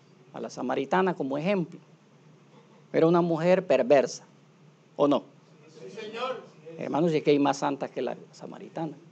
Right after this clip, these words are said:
Speaker 1: Aquí tengo hermanitas santas yo.
Speaker 2: Amén.
Speaker 1: Hermano, no todas, va. Pero, pero tengo santas, hablando físicamente hablando.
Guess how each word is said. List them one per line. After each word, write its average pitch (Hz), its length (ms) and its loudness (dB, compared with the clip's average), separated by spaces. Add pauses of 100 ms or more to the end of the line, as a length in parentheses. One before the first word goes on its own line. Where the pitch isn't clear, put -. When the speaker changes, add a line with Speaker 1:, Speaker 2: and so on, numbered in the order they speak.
(1080)
Speaker 1:
Aquí 131 120 -12
tengo 131 220 -4
hermanitas 143 460 0
santas 160 400 2
yo. 160 160 -8 (520)
Speaker 2:
Amén. 180 380 -10 (1300)
Speaker 1:
Hermano, 117 240 -10
no 185 140 2
todas, 214 340 2
va. 143 80 -10 (1120)
Pero, 135 340 4
pero 127 220 2
tengo 175 260 6
santas, 214 640 0
hablando 147 500 0
físicamente 147 880 -2
hablando. 185 440 -2